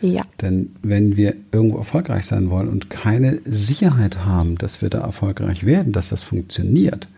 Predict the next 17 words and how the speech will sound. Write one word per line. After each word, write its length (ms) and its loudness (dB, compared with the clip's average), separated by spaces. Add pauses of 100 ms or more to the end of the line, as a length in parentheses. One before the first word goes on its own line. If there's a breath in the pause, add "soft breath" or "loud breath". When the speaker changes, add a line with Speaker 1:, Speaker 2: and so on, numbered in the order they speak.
(120)
Speaker 1:
Mhm. 160 2
Speaker 2:
sondern 240 -4
eigentlich 360 0
unsicher 460 2
sind 240 -4
und 100 -2
das 140 -2
nur 120 2
überdübeln 800 0
mit 140 -4
Speaker 1:
Mhm. 60 2
Speaker 2:
irgendwelcher 400 0
Scheinbegeisterung, 1000 -2 (440 loud breath)
wird 200 2
es 160 -8
nicht 260 -2
gelingen. 380 0